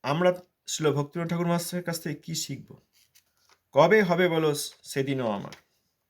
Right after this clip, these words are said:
যে আমরা যদি মনে করি আমার হয়ে গিয়েছে, আমরা কীর্তন করছি, আমরা প্রচারক,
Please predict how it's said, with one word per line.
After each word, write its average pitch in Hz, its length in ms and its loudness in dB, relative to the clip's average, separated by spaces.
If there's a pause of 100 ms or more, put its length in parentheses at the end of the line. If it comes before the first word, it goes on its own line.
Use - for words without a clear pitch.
(280)
যে 139 180 -2 (100)
আমরা 185 260 2
যদি 214 140 2
মনে 202 240 4
করি 208 200 4
আমার 190 220 6
হয়ে 180 260 2
গিয়েছে, 143 420 -4 (840)
আমরা 185 300 6
কীর্তন 202 480 -2
করছি, 196 420 -2 (100)
আমরা 156 240 0
প্রচারক, 151 600 2